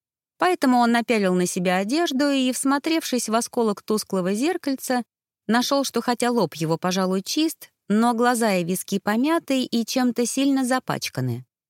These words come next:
Налив чуточку воды из маленькой кружки в мисочку, он обмотал вокруг грязного указательного пальца уголок носового платка,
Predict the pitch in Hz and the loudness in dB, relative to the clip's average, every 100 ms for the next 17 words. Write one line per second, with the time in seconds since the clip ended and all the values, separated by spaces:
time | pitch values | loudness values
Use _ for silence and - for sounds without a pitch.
0 | _ _ _ _ _ _ _ _ _ 185 | _ _ _ _ _ _ _ _ _ 2
1 | 214 233 262 - 254 233 220 - 220 226 | 2 2 -2 -2 -2 -2 -4 -2 0 2
2 | 220 233 226 202 214 214 208 202 208 202 | 2 0 -2 0 0 2 0 -2 -2 -2
3 | 185 - 180 175 247 349 175 - - 123 | -2 -4 -6 -2 0 0 -4 -8 -8 -8
4 | 120 _ _ _ _ 311 294 254 220 240 | -8 _ _ _ _ 2 4 2 2 2
5 | 240 226 202 202 220 202 220 208 196 185 | 2 2 0 0 0 2 2 2 2 0
6 | 185 - 190 185 180 180 180 185 - 170 | 0 0 0 0 0 -2 0 -2 -2 -2
7 | 143 - - 180 196 175 - 170 - 175 | -2 -6 -4 0 2 0 0 -2 -2 -2
8 | 160 147 151 135 - 254 294 | -2 -2 -2 -4 -2 0 0